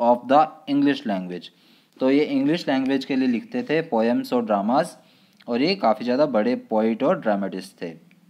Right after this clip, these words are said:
अब इनका जन्म कहाँ हुआ था? Born at Stratford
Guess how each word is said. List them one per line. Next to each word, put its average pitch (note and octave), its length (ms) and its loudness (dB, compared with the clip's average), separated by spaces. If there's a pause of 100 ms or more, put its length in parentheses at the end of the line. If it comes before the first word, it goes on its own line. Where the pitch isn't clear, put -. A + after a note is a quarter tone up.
(1600)
अब G3 360 2 (500)
इनका C#3 220 2
जन्म C3 300 4
कहाँ D3+ 160 4
हुआ D3 160 4
था? C3+ 340 2
Born C#3 300 6
at B2 400 2
Stratford B2 760 0